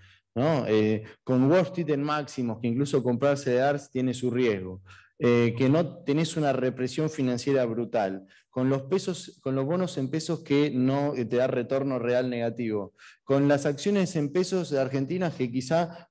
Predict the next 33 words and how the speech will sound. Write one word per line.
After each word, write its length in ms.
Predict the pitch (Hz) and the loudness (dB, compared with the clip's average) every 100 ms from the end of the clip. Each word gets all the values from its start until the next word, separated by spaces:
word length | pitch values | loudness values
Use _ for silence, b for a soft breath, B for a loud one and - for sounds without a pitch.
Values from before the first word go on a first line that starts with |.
| - | 0
no 180 | 147 | 2
pueden 180 | 147 156 | 4 2
ser 120 | 156 | 2
una 100 | 151 139 | -2 -2
oportunidad 480 | 127 113 123 135 135 | -2 -2 -2 0 0
ahora, 420 | 156 175 170 - _ | 0 0 -4 -8 _
quizás 340 | 120 151 151 | -8 -4 -2
esperando 560 | 135 113 123 143 131 123 | -2 2 4 4 4 4
a 140 | 135 | 4
una 200 | 123 120 | 2 2
devaluación, 600 | 113 113 113 113 - 156 | 2 2 0 -2 -2 -2
un 140 | 123 113 | -2 -4
ajuste, 480 | 113 131 127 123 120 B B | -4 -4 -2 -4 -6 B B
eh, 540 | - 110 110 104 107 110 | 2 4 4 4 2 2
que 100 | 120 | 0
recién 240 | 113 131 | 0 0
ahí 120 | 127 127 | 2 2
es 120 | 127 | 0
una 100 | 123 | -2
oportunidad. 540 | 107 110 113 104 104 - | -2 -2 -2 -2 -6 -4
¿Qué 200 | 175 185 | 2 2
hacemos? 540 | 160 - 185 190 190 - B B - | 2 0 -2 -2 -6 -14 B B -2
Eh, 300 | 123 120 120 - - | 0 0 -2 -8 -2
no 140 | 131 | 0
quiero 360 | 123 127 117 110 | 2 4 4 2
pisar 260 | 120 110 127 | -2 -2 0
el 140 | 120 | 0
panel 380 | 120 131 147 139 | -2 -2 0 -2
anterior, 400 | 120 117 147 170 | -2 -2 -2 0
¿no? 180 | 147 180 | -2 -4
Pero 180 | 120 117 | -2 -2
digo, 320 | 120 113 113 B - | 0 -2 -6 B -4
eh, 640 | 117 113 107 107 107 - | 0 2 2 0 -2 -8